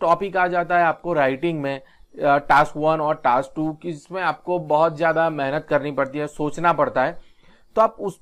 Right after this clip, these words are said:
पे थोड़ा टाइम निकालोगे तो आपका माइंड क्या हो जाएगा, वहाँ से डिस्ट्रैक्ट हो जाएगा। जो आप कॉन्सेंट्रेट करके गए हो कि हमें लिसनिंग में नहीं सेवन या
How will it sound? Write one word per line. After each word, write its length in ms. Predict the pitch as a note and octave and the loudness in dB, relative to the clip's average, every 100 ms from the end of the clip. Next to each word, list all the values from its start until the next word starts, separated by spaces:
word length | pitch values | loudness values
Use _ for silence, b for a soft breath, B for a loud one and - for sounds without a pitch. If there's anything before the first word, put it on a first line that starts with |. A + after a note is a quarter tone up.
| A3+ | -2
पे 100 | A3+ | 0
थोड़ा 260 | A3 G#3+ | 2 0
टाइम 360 | G#3+ E3+ F3 G#3 | 2 0 0 0
निकालोगे 460 | G#3 G3+ G3+ G3 | 0 2 2 0
तो 100 | G3+ | -2
आपका 460 | - - F3 - G#3+ | -4 -2 -2 0 -4
माइंड 340 | G3 F#3+ G#3+ | -2 -2 -2
क्या 120 | G3+ G#3+ | 0 2
हो 140 | G3+ | 2
जाएगा, 300 | F#3+ F#3 F#3+ | 0 0 0
वहाँ 300 | F3 F3 F#3 | 2 2 2
से 140 | G3+ | 0
डिस्ट्रैक्ट 440 | F#3+ F3 - G3 F3+ | -2 -2 0 0 0
हो 140 | D#3 | -2
जाएगा। 300 | C#3 C3 C3 | 0 0 0
जो 320 | C3 F3 - - | -2 -4 -6 -6
आप 220 | E3+ F#3 - | -4 -4 0
कॉन्सेंट्रेट 580 | D#3+ D3+ G3 F#3 G3 E3+ | 0 0 -4 -2 -4 -2
करके 300 | F3+ D#3+ F#3 | -4 -2 -2
गए 180 | D#3 D3 | 0 0
हो 220 | D3 D#3+ D#3+ | 0 -6 -4
कि 80 | F3+ | -2
हमें 240 | D#3+ E3+ | -2 -2
लिसनिंग 440 | D#3+ C#3+ - E3+ | -4 -6 -8 -8
में 100 | E3+ | -6
नहीं 140 | E3+ F3 | -6 -8
सेवन 440 | E3+ D3 D3+ D#3+ | -4 -4 -2 -4
या 200 | D3+ D3+ | -4 -6